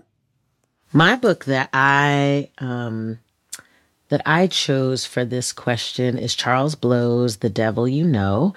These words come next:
And, um, I particularly chose it in this moment as we are in an election season because, um, the, the, the subtitle is A Black Power Manifesto.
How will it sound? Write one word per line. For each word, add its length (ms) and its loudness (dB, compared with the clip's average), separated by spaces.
And, 840 2
um, 520 0
I 120 4
particularly 720 2
chose 320 2
it 160 -2
in 100 6
this 220 4
moment 500 -2
as 320 2
we 180 0
are 200 2
in 120 2
an 120 0
election 580 -4
season 640 -6
because, 960 2
um, 400 -2
the, 260 2
the, 480 0
the 100 0
subtitle 840 0
is 500 -2
A 80 2
Black 360 0
Power 340 0
Manifesto. 1000 -4